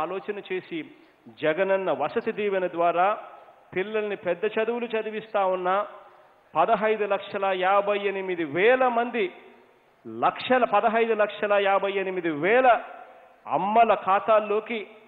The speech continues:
ఆ పిల్లల లాడ్జింగ్, బోర్డింగ్ ఖర్చుల కోసం ఇప్పటికే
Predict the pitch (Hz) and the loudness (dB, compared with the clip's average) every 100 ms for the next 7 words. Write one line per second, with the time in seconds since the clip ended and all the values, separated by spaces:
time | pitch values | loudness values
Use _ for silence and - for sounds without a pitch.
0 | - _ _ 131 147 151 180 208 214 185 | -20 _ _ -2 0 0 -2 -2 -2 -2
1 | 151 170 202 - 208 180 156 208 - 214 | 2 2 0 -2 -8 -6 -2 -4 -2 -6
2 | 185 - - _ _ _ - 185 - 240 | -6 -14 -20 _ _ _ -4 -4 -2 -2
3 | 220 214 208 214 190 - 202 208 233 | 0 -2 -2 -4 -4 -6 -6 -2 2